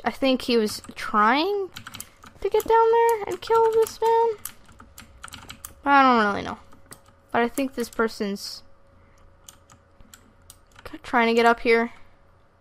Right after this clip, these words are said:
Yeah, I saw, I saw you throwing those. You can't just, like, look away and be like, "Oh, wow, I'm so, so sneaky, mate.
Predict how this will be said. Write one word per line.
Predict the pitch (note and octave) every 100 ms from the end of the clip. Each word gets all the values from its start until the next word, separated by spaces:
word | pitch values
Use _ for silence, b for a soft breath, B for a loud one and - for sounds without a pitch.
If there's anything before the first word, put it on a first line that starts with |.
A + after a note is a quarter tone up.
| _ - - - _ _ _ - _ _ _ _ - - _ _ _ - -
Yeah, | - -
I | -
saw, | B3+ C#4+ C4
I | B3+
saw | E4+
you | E4+ C#4
throwing | D#4+ D#4+ C4+
those. | A3+ A3 -
You |
can't | D4 D4
just, | C4+ -
like, | C4+
look | C4+ D4 -
away | C#4 C#4 B3
and | A3
be | A#3
like, | A3+
"Oh, | A#3 A3
wow, | G#3 G3+
I'm | G3+
so, | G#3 A3 - B B B B
so | - B3
sneaky, | - B3+ C4 B3+
mate. | A#3+ A3+ A3+ F#3+